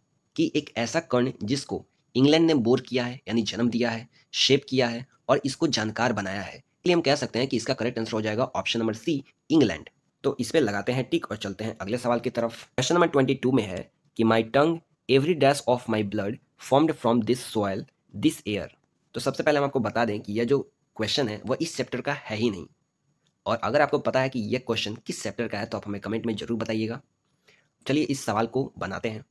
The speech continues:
तो यहाँ पे कवि कहना चाह रहे हैं कि my tongue यानी मेरी जो जबान है, every dash of my blood यानी every atom of my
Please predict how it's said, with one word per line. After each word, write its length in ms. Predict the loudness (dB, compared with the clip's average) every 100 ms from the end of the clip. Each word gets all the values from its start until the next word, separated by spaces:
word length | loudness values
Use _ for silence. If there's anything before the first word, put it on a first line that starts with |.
| _ _ _
तो 60 | 0
यहाँ 220 | 2 2
पे 100 | 0 -2 -2
कवि 160 | 0
कहना 220 | 0 0 0
चाह 180 | 2
रहे 100 | 2
हैं 140 | 2 -2
कि 120 | 0
my 200 | 2 2 0 0
tongue 200 | 0 -2 -4
यानी 140 | 0
मेरी 200 | 2 2
जो 120 | 0 0
जबान 340 | -2 -2 -2
है, 180 | -2 -8 _ _ _ _ -2
every 360 | 0 0 0 0 2
dash 280 | 2 2
of 160 | 0 -2
my 80 | -6
blood 280 | -6 -8 -12 _ _
यानी 240 | 0 0 -2 -2
every 300 | -2 -2 -6 -4
atom 260 | -2 0 0
of 120 | -2
my 140 | -4